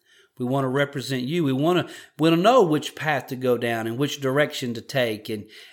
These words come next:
and we want to know the right words to respond, but we can only do that when we spend time with you. God, help us to carve out and determine to spend time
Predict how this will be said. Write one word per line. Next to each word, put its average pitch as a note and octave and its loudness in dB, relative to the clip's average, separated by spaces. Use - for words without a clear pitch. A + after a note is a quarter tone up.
and C3 -2
we C#3+ 4
want G3 2
to A3 0
know B3 8
the A3 6
right D#3 6
words C3+ 2
to C#3 -2
respond, A#2+ -2
but A#2+ -4
we C#3+ 0
can D3 -6
only F#3+ 0
do F#3 0
that D3 0
when C3+ -4
we B2+ -2
spend D#3 -4
time D3 -2
with B2+ -6
you. A#2 -4
God, B2+ 0
help F3 2
us F#3+ -2
to B2+ -2
carve F3 2
out C3+ 2
and B2 -2
determine A#2+ 0
to A#2+ -10
spend D#3+ -2
time A#2 -6